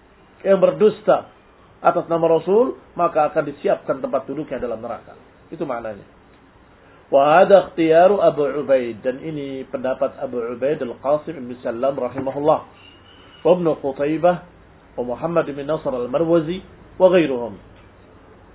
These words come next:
Wa rawahu Abu Dawud anil Imam Ahmad ma yadullu ala misli hadzal qaul. Juga dinukil oleh Abu Dawud dari Imam Ahmad pendapat yang semirip dengan pendapat ini. Yani, berita.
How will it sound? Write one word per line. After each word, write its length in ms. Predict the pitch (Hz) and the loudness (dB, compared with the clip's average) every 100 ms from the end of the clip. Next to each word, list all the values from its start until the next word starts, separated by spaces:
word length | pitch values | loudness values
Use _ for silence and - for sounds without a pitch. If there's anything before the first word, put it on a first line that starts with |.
| - | 2
Wa 140 | 160 175 | 6 8
rawahu 380 | 175 185 196 190 | 8 8 8 6
Abu 200 | 180 175 165 | 4 2 4
Dawud 640 | 165 156 160 185 202 202 | 4 4 4 2 2 0
anil 400 | 160 165 156 - 160 | -4 -4 -4 -6 -6
Imam 320 | 156 165 151 147 | -2 -2 -2 -4
Ahmad 480 | 196 175 160 113 | -4 -2 -2 -2
ma 160 | 147 180 | 0 0
yadullu 400 | 170 156 190 175 | 0 0 0 0
ala 240 | 151 151 | 0 0
misli 320 | 151 190 165 156 | 0 -2 -2 0
hadzal 320 | 143 135 131 | 2 2 0
qaul. 400 | 139 123 104 87 - - - - | 0 0 -4 -12 -20 -20 -20 -4
Juga 220 | 180 185 | -2 0
dinukil 320 | 170 175 180 165 | 0 -2 2 4
oleh 140 | 156 | 4
Abu 160 | 147 147 | 0 2
Dawud 480 | 147 139 160 190 | 4 4 2 0
dari 180 | 151 151 | -2 -4
Imam 240 | 151 143 143 | -4 -4 -4
Ahmad 380 | 170 196 240 - - - - | -4 -2 -2 -6 -20 -12 -4
pendapat 460 | 185 156 143 185 | 2 4 4 2
yang 160 | 180 156 185 | 2 -6 -2
semirip 320 | 240 202 - | 2 2 0
dengan 200 | 151 135 | -4 -4
pendapat 300 | 127 120 - 110 | -4 -4 -6 -8
ini. 140 | - - 123 127 127 - - - - - - - - - - - - - - - - - - - - | -16 -14 -12 -12 -14 -14 -12 -12 -14 -20 -20 -20 -20 -20 -20 -20 -20 -20 -20 -20 -20 -20 -20 -20 -16
Yani, 260 | 98 110 170 - - - - - | -14 -12 -14 -16 -20 -20 -20 -16
berita. 340 | - 117 - | -10 -8 -8